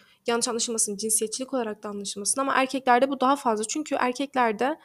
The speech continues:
eee, kendi ispat etme çabası bir şekilde de bizden daha fazla oluyor. Yani kendilerini aşağılık hissetmeleri daha fazla, aşağılık derken o anlamda demiyorum ama hani daha aşağı hissetmeleri daha fazla oluyor. Çünkü erkeklerin,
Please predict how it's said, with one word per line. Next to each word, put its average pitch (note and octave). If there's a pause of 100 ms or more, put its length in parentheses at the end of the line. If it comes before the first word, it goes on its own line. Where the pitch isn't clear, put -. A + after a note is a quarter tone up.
(460)
eee, G#3+ (1400)
kendi C4
ispat D4
etme C#4+
çabası C4+ (960)
bir A3
şekilde C4
de G#3+
bizden B3
daha A#3+
fazla G3+
oluyor. G3+
Yani -
kendilerini A#3
aşağılık A#3+
hissetmeleri A#3
daha A#3
fazla, G#3 (300)
aşağılık A3+
derken A#3
o -
anlamda G#3
demiyorum A#3+
ama C#4
hani G#3 (1000)
daha A#3+
aşağı B3+
hissetmeleri A3
daha C4+
fazla A3
oluyor. B3
Çünkü D4
erkeklerin, C4